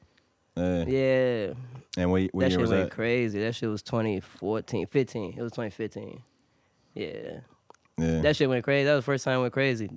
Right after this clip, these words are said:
Speaker 2: Then
Speaker 1: That's like, was that the first moment where you was like, "Oh, yeah, I, I could do this shit"?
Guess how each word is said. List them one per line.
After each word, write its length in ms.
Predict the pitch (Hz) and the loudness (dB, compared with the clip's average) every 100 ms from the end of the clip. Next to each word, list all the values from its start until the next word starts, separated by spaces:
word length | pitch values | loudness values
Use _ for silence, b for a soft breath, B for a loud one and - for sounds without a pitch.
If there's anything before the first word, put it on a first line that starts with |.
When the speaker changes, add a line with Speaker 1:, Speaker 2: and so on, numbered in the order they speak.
| - | -6
Speaker 2:
Then 500 | 123 170 190 165 156 - | 4 8 8 6 4 2
Speaker 1:
That's 220 | 87 90 | 2 4
like, 160 | 90 - - | 0 -2 -2
was 140 | 87 | 4
that 140 | 87 | 4
the 60 | - | 4
first 200 | 98 90 | 2 4
moment 240 | 92 92 90 | 6 6 6
where 80 | |
you 120 | 90 90 | 6 4
was 120 | 78 | 4
like, 140 | 78 | 2
"Oh, 60 | 76 | 4
yeah, 140 | 78 | 4
I, 60 | 80 - | 2 -2
I 60 | |
could 140 | 78 69 | -8 -4
do 120 | 69 | -2
this 120 | 69 | -2
shit"? 160 | 76 | -4